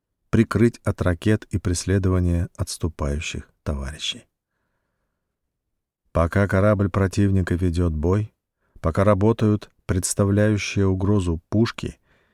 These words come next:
ни один капитан не будет обращать внимания на капсулы с бегущим с корабля трусами. Ценой своей жизни он собирался защитить непутевого братишку, который оказался здесь из-за него.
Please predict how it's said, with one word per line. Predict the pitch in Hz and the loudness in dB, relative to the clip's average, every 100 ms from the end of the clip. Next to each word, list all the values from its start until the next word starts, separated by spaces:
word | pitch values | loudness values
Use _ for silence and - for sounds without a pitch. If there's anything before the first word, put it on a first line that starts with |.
| _ - | _ -4
ни | 69 | -2
один | 78 85 113 120 | 0 2 4 4
капитан | 135 135 135 123 104 | 2 2 2 2 4
не | 92 | 4
будет | 92 95 92 | 4 2 2
обращать | 87 90 92 104 95 | 0 0 0 0 0
внимания | 90 85 90 113 113 101 | 2 2 2 2 2 2
на | 92 | 0
капсулы | - 92 - - 98 | 0 -2 -2 -2 0
с | 92 | 0
бегущим | 87 82 87 90 - 90 | 0 0 0 -2 -4 -4
с | |
корабля | - 85 80 76 80 | -4 -4 -2 -2 -2
трусами. | - 82 - 76 65 - _ _ _ _ _ _ _ _ _ | -4 -4 -4 -8 -8 -14 _ _ _ _ _ _ _ _ _
Ценой | - 101 107 113 | 0 4 6 4
своей | 110 110 110 107 | 4 2 4 4
жизни | 80 87 78 71 - _ _ _ _ | 2 0 -2 -6 -12 _ _ _ _
он | 90 | -2
собирался | 90 - 95 107 110 107 | 0 0 2 2 0 0
защитить | 101 101 - 95 110 - | -2 -2 -4 -2 -2 -2
непутевого | 90 92 80 113 110 95 | -2 -2 -2 -2 0 0
братишку, | 80 80 78 101 107 - - _ _ _ _ - | 0 -2 -2 -2 -2 -6 -16 _ _ _ _ -6
который | 87 - 76 131 | -4 -2 0 2
оказался | 127 107 120 - 101 | 2 2 2 2 -2
здесь | 87 104 - | 0 0 0
из-за | 95 82 85 | -2 -2 -2
него. | 80 76 67 69 | -2 -4 -6 -10